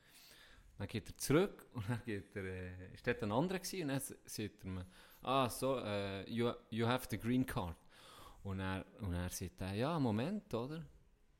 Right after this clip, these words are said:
Ich hab zuerst so nicht begriffen, dann, dann sei er hinter ihm. Und er hat es hinten, dann ist fünf Minuten gewartet. Dann sei ich nicht gekommen. Dann hat zehn Minuten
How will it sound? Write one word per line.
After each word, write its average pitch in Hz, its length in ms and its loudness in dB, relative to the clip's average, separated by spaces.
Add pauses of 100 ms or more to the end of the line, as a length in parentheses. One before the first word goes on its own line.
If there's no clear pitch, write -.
Ich 95 100 -2
hab - 80 -8
zuerst 110 220 2
so 131 60 2
nicht 143 220 0
begriffen, 143 460 -2
dann, 113 160 0 (440)
dann - 80 -14 (920)
sei - 200 -2
er 95 60 2
hinter 151 360 4
ihm. 175 120 -2 (1400)
Und 92 140 -6
er 78 160 -6
hat 76 80 -10 (1200)
es - 60 -8
hinten, 110 440 0
dann 92 120 -2
ist 87 120 -10 (720)
fünf - 220 -4
Minuten 90 340 -2
gewartet. - 460 -12 (600)
Dann - 120 -2
sei - 140 -2
ich - 120 -8
nicht 78 220 -10
gekommen. - 200 -14 (1040)
Dann - 80 -16
hat - 100 -10
zehn 90 200 -4
Minuten 95 340 -4